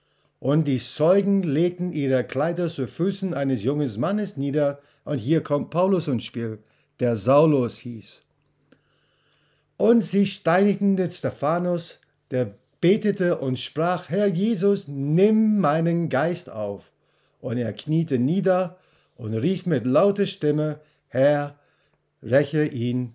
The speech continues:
diese Sünde nicht an.“ Und nachdem er das gesagt hat, entschlief er.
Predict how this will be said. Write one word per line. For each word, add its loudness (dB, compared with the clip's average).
diese -6
Sünde 0
nicht 0
an.“ -6
Und -10
nachdem -4
er -2
das -8
gesagt -8
hat, -8
entschlief -8
er. -16